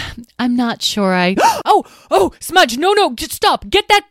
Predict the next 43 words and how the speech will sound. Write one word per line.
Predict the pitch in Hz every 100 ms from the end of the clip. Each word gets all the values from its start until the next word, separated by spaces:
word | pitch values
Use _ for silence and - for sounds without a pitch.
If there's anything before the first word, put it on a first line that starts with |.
| -
pony's | 453 453 381
head | - 294 -
out | 381 427
of | 381
your | 370
mouth | 285 254
right | 320 370
now." | 277 311 190 170 _ _ - _ -
"Oh, | 285 254
no, | 214 175 170
it's | 381 359
totally | - - 180 160 151
safe, | 156 - -
Mom. | 151 107 180 - -
I |
mean, | 294 311 311 - - -
Plum | - 269 294
Wonder | 359 392 415
and | 381
Sunset | - 214 220 - 226 240 _
did | 571 539 554 508
get | 339
kinda | 277 254 247
hurt | 240 220
yesterday | 233 - 247 240
when | 233
they | 226
got | 220 220
stuck | 226 220
in |
that | 214 208
tree | - 220
after | 208 214 208
he | 170
threw | 156 247 262
them | 247 254
there | 254 254
a |
little | 247 254
bit, | 240 247 226
but | 220 - - - _ -
Azrael | 196 214 302 339
said | 302 196 175 233